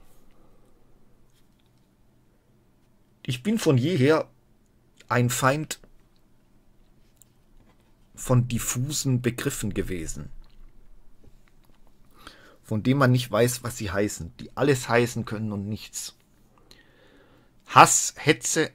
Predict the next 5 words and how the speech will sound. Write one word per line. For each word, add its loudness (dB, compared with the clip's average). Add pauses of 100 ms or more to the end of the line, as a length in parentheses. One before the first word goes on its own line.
Nazis 2
raus -2
sind -4
drei 0
Begriffe, -4